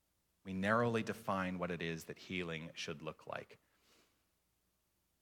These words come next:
Unity is a healing and a teaching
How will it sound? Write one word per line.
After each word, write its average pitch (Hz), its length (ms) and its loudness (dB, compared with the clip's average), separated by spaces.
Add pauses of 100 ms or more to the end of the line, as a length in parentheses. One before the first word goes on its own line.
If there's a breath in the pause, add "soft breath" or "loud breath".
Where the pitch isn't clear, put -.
(680)
Unity 127 680 6
is 113 300 4
a 104 100 2
healing 95 760 4
and 92 180 0
a 87 60 -2
teaching - 680 -2